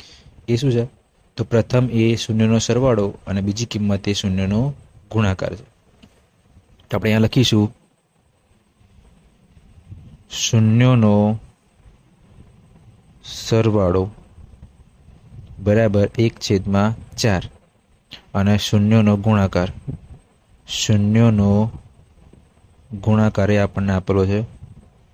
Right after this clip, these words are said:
માઇનસ એક. તો આના પરથી આપણે બહુપદી શોધવાની છે. તો આપણે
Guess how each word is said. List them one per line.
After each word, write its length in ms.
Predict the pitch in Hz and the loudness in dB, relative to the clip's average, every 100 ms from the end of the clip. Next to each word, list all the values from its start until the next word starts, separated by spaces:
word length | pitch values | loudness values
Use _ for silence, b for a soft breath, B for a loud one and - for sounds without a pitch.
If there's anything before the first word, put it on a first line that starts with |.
| _ - _ _ _ _ - _ - 101 | _ -20 _ _ _ _ -20 _ -14 -4
માઇનસ 460 | 92 92 95 104 - - 92 | 0 0 0 -2 -4 -10 -12
એક. 100 | 85 - - - _ _ _ _ | -12 -14 -20 -20 _ _ _ _
તો 20 | - - | -10 -2
આના 300 | 113 131 127 | 2 2 2
પરથી 300 | 117 - 113 | 0 2 -2
આપણે 260 | 104 110 127 | 0 -2 -2
બહુપદી 500 | 101 - 101 101 127 143 _ _ _ | -4 -4 -6 -4 -6 -8 _ _ _
શોધવાની 500 | - 147 117 120 101 98 | -2 0 2 0 0 -4
છે. 60 | - _ _ _ - - | -12 _ _ _ -18 -6
તો 60 | 104 | -4
આપણે 240 | 95 113 | -2 0